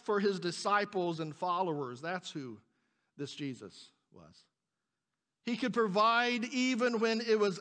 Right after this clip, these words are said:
absolutely impossible. "That's who I am," Jesus was saying. "Disciples, this is who I am." But their eyes were still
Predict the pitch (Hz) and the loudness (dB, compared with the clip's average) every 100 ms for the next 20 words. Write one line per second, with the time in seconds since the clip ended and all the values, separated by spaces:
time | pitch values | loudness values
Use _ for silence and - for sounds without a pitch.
0 | 196 214 240 214 - 214 208 226 226 220 | -2 0 0 -2 0 0 2 2 0 -4
1 | 208 208 175 160 - - 220 185 - 147 | -4 -4 -6 -8 -8 -6 -4 -4 -4 -8
2 | 127 104 _ _ _ _ _ _ _ - | -6 -12 _ _ _ _ _ _ _ -6
3 | 294 226 - 139 113 101 71 - 120 110 | -4 -4 -6 -6 -6 -10 -16 -20 -16 -16
4 | 113 - 110 - 120 151 _ _ _ _ | -16 -18 -20 -18 -20 -20 _ _ _ _
5 | _ _ - 165 233 269 240 226 196 311 | _ _ -6 -2 2 2 2 0 2 0
6 | 277 247 247 233 185 147 117 73 73 _ | 0 -2 -2 0 0 -2 -8 -14 -20 _
7 | _ _ _ _ _ _ _ _ _ _ | _ _ _ _ _ _ _ _ _ _
8 | _ _ _ _ _ _ _ _ _ _ | _ _ _ _ _ _ _ _ _ _
9 | _ _ - 170 175 165 156 156 143 139 | _ _ -8 -2 2 4 2 0 -4 -6
10 | 139 - 143 131 | -8 -4 -4 -2